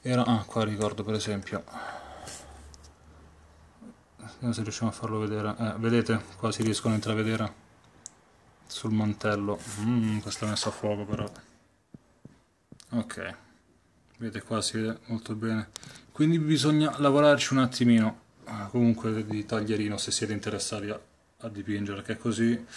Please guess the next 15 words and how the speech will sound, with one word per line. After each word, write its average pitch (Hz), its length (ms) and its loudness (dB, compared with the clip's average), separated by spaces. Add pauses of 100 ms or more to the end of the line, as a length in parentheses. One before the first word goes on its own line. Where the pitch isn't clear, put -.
(680)
mm, 117 160 6 (260)
no. 110 840 0 (580)
Onestamente 127 760 6
aspettavo 135 520 4
leggermente 156 600 4
di 123 80 2
meglio, 117 300 6
ma 143 80 6
comunque 143 540 4 (200)
sono 123 240 0
dei 117 80 4
buoni, 120 320 4
sono 123 560 2 (720)
tanti 165 300 4
modelli 127 640 6